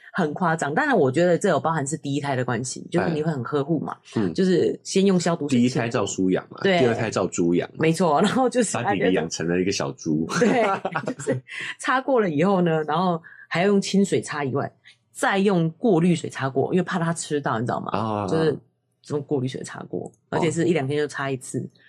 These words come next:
Speaker 2: 哎，很有意思哦，
Speaker 1: 对。
Speaker 2: 我又学到了，就是女生比较爱干净。
Speaker 1: 对，对，对，对，对，对，对。
Speaker 2: 哎，其实男生也，
Speaker 1: 有一种感觉。
Speaker 2: 男生也可以爱干净。
Speaker 1: 是。
Speaker 2: 哎。
Speaker 1: 但是爱干净的男生，你就会觉得他翘起了小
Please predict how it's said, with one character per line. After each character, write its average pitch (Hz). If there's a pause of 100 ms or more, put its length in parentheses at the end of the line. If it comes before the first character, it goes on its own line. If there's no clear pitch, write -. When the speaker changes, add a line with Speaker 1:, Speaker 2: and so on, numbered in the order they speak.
(200)
Speaker 2:
哎， 143
很 123
有 101
意 87
思 82
哦， -
Speaker 1:
对。 127
Speaker 2:
我 95
又 98
学 80
到 76
了， 67
就 92
是 80
女 82
生 98
比 90
较 82
爱 98
干 82
净。 85 (560)
Speaker 1:
对， 320
对， 359
对， 415
对， 403
对， 381
对， 359
对。 339
Speaker 2:
哎， -
其 -
实 -
男 -
生 -
也， -
Speaker 1:
有 233
一 -
种 208
感 -
觉。 196
Speaker 2:
男 123
生 170
也 113
可 90
以 90
爱 82
干 78
净。 78 (840)
Speaker 1:
是。 156
Speaker 2:
哎。 85 (300)
Speaker 1:
但 320
是 320
爱 269
干 254
净 254
的 185
男 190
生， 202
你 175
就 196
会 180
觉 165
得 156
他 165
翘 165
起 -
了 120
小 120